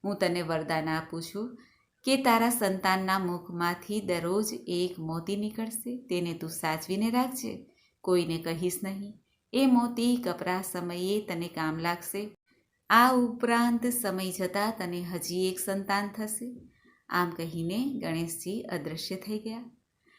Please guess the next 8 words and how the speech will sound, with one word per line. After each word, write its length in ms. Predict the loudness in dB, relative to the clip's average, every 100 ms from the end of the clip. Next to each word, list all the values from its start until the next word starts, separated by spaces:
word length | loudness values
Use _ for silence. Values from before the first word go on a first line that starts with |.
| _
સમય 320 | 2 4 6 6
જતાં 500 | 4 4 4 4 2
શ્રી 280 | 0 0
ગણેશજીના 720 | 0 -2 -4 -4 -4 -2 -2 -4
બંને 460 | -4 -4 -4 -4
વરદાન 520 | -4 -6 -4 -4 -4
સાચા 400 | -4 -4 -4 -4
પડ્યા. 380 | -6 -8 -8 -10